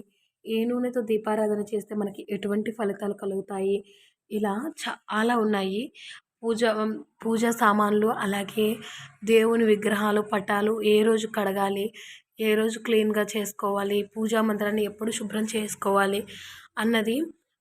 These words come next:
ప్రతి ఒక్కటి కూడా మన ఛానల్లో అయితే షేర్ చేశాను. ఎక్కడ స్కిప్ చేయకుండా అయితే చూస్తారని అనుకుంటున్నానండి. ఇంకా మీషో హాల్ వీడియోస్ కూడా ఉన్నాయి మన ఛానల్లో. నేను ముందు ఒక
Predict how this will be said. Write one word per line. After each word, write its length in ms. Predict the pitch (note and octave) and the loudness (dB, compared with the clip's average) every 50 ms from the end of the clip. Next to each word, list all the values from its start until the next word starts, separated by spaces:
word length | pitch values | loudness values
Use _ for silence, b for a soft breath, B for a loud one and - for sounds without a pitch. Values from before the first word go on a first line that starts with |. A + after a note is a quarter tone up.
| _ _ - | _ _ -2
ప్రతి 360 | A#3+ A3 G3 - - - A#3 | 0 0 0 -2 -4 -2 0
ఒక్కటి 480 | A#3+ G3 F#3+ - _ - A#3 A3 A3+ A#3+ | 0 0 -2 -6 _ -8 -6 -4 -2 -2
కూడా 280 | A#3+ - A3+ G#3 G#3 G#3 B3 | 0 0 2 2 2 2 2
మన 200 | C#4+ C4+ A#3+ A3+ A3 | 2 2 2 2 0
ఛానల్లో 460 | - - - G3+ G3+ G3+ G3+ G#3+ A3 | -2 -4 -2 -2 -2 0 2 2 2
అయితే 200 | G3+ F#3+ G3 A3+ G#3+ | 2 0 0 -2 -4
షేర్ 300 | - - G#3+ F#3 F#3+ F#3 | -2 0 0 -2 -2 -2
చేశాను. 480 | - G#3+ G3+ G3+ - G3+ F#3 F#3+ G3+ A3 D4+ E4 B B B B B B B B B B - | -2 -4 -4 -2 -2 -2 -2 0 0 0 -2 -4 B B B B B B B B B B -4
ఎక్కడ 320 | G#3 G3 - - A#3 A3+ A#3 | -4 -4 2 2 4 4 4
స్కిప్ 360 | B3 A#3+ - - A3 F#3 - - | 2 0 0 0 0 0 0 -4
చేయకుండా 440 | - - A3 G#3+ A3 A3+ G#3 G#3 G3+ | -2 -2 -2 0 2 0 0 2 0
అయితే 240 | F#3+ F#3+ G3 A3 A3 G#3+ | 0 0 0 -2 -2 -2
చూస్తారని 600 | - - G3+ G3+ - - A3 G3 G3 G3 G3+ G#3 | 0 -2 -2 -2 0 0 0 0 2 2 0 0
అనుకుంటున్నానండి. 920 | G3+ G3+ G3+ - - G3+ F#3+ G3+ F#3+ F#3+ F#3+ F#3+ F#3+ F#3+ F#3+ F#3+ F#3+ G#3 A#3+ D4+ E4 B B B B B B B B B - | 0 0 -2 -2 -4 -4 -2 -2 -4 -2 -2 -2 -2 -2 -2 0 2 2 2 2 0 B B B B B B B B B -8
ఇంకా 300 | G#3 A3 G#3+ - A3 G#3 G#3+ A#3+ C#4 D#4 A3 | -8 -6 -2 0 2 2 2 0 -4 -4 -2
మీషో 400 | G#3 G3+ G#3 G#3+ G#3+ - A#3 A3+ | 0 0 0 0 0 -2 -4 -4
హాల్ 300 | A3 - A#3 G#3+ G#3+ G#3+ | -4 -2 -2 -2 0 2
వీడియోస్ 340 | G#3+ G#3 G3+ G#3 G#3 G#3 - | 0 0 2 0 -2 -4 -4
కూడా 220 | - A3 G3+ G3+ G3+ | -4 -2 -2 -2 -2
ఉన్నాయి 500 | G3 F#3+ G3 G3 F#3+ F#3 F#3 F#3+ G#3 B3 D#4 F#4+ - _ _ _ _ _ _ _ _ _ _ _ _ - | -2 -2 -2 -2 -2 -2 0 0 0 0 0 -2 -6 _ _ _ _ _ _ _ _ _ _ _ _ -8
మన 120 | G3+ G3+ G#3 | -6 -6 -4
ఛానల్లో. 560 | G#3 - - - G3+ G3 G3 G3 G3 G3 A3 D#4 F#4 F#4+ - _ _ _ _ _ _ _ _ _ _ | -6 -8 -8 -8 -6 -6 -4 -4 -4 -4 -4 -6 -8 -10 -14 _ _ _ _ _ _ _ _ _ _
నేను 300 | A#3+ A#3 A#3 A#3 A#3 A3+ C4 E4+ G4 G4 D#4+ - - _ _ | 0 0 2 2 2 0 -2 -4 -4 -4 -6 -8 -10 _ _
ముందు 320 | A#3 A3+ A3+ A3+ A#3 B3 C4 | -2 0 0 0 0 0 0
ఒక 160 | B3 - C4 | -2 0 2